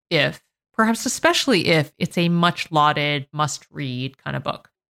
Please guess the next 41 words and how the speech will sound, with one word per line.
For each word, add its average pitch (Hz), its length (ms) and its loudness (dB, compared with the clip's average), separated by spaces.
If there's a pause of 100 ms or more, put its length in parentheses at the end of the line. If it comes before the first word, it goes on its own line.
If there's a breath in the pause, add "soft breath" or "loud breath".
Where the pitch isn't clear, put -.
(460)
Many 233 220 2
people 285 260 2
probably 175 400 2
know 156 320 4
I 160 160 2
have 196 140 2
a 208 80 2
general 160 560 -2
fifty-page 147 880 -6
litmus 156 340 -4
test. 247 520 -2
So - 180 2
that 185 180 2
means 175 440 -2 (100)
if - 160 -4
I 151 320 2
start 196 320 0
a 208 60 -2
book 165 240 0
and 151 80 -4
I'm 147 80 -4
not 151 180 -2
into 156 240 -4
it 156 140 -2
by 156 100 0
page 151 240 -4
fifty, 208 640 -2 (880)
I 160 100 0
can 175 160 -4
abort 147 320 -6
it 143 220 -4
and 165 80 -4
it's - 280 -8
fine. 123 460 -2 (420)
I've 262 200 6
been 302 140 2
known 226 200 2
to 226 100 -8
read 214 200 -2
one 262 260 -2
page, - 580 -4